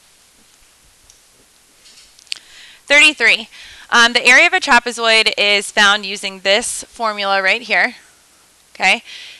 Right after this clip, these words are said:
um, and then you're given the height and then base one and base two.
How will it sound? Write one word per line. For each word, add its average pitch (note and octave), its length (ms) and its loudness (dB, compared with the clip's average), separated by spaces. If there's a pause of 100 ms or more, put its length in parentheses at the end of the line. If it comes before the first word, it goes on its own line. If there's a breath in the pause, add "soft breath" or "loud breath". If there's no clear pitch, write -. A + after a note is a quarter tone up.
(200 loud breath)
um, G#3 540 2
and G#3+ 200 -2
then G#3+ 260 2
you're A#3+ 300 -4
given A3+ 800 0 (180)
the G#3+ 120 -2
height G#3+ 640 0 (220)
and G#3+ 160 -6
then G3+ 240 0
base G3 300 -2
one F#3+ 240 -2
and F#3 160 -8
base F3 240 -12
two. - 220 -6